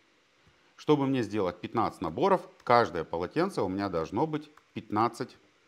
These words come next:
раз. Соответственно, кизов у меня получается всего вместе сорок пять для набора, не как обычно пятнадцать. И запрашиваю коды маркировки. В этот момент один эс обменивается с сайтом Честного Знака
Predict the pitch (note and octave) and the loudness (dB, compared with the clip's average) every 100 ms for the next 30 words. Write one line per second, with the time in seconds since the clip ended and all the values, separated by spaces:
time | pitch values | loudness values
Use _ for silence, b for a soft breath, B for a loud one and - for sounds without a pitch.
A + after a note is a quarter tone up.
0 | _ - F2 D2 - - F#2 F2+ B2+ C3 | _ -2 -2 -2 -6 -10 -4 -2 -2 -2
1 | - F#2+ E2 - F#3 A3 - G2+ F#2+ D#2 | -4 -8 -8 -6 -4 -4 -4 -4 -4 -4
2 | E2 E2 G2+ D#2+ D2+ - A2+ A2 D2+ C#3 | -8 -4 -4 -4 -6 -8 0 0 0 -2
3 | G#3 - - A2 B2 D3+ - C3+ E2 D#2 | -2 -10 -8 -2 -2 -2 0 2 2 -4
4 | D#2+ F2 F2 D2 F#2 C#3 - D#2 A2 F#3+ | -6 -4 -4 -4 -2 -2 -2 -4 -8 -8
5 | - F#2+ b b b b b b b b | -8 -8 b b b b b b b b
6 | b _ _ _ A#2+ B2 G2 - - _ | b _ _ _ -6 0 -2 -2 -16 _
7 | _ _ _ _ _ _ _ _ _ _ | _ _ _ _ _ _ _ _ _ _
8 | _ _ - F#3 D3+ D3+ F3 F3 A2 F#2+ | _ _ -6 0 2 2 2 0 -6 -4
9 | C3 A#2+ G2 F2+ F#2 E2 C#2+ - - A2 | -4 -2 -4 -4 -4 -4 -6 -12 -12 -6
10 | C3+ B2 A#2+ A#2 G2+ - G#2 G#2 G2+ - | -6 -4 -4 -4 -6 -2 -4 -2 -6 -4
11 | G2 D#2 - F2+ G2+ F#2 D2+ C#2+ C#2+ - | -4 -4 -6 -6 -4 -4 -6 -8 -12 -14
12 | - - F2 D#2 D2 - F2 - D2+ E2+ | -10 -4 -4 -4 -12 -8 -8 -6 -8 -6
13 | A#2 F3 E3+ D3+ | -4 -4 -4 -6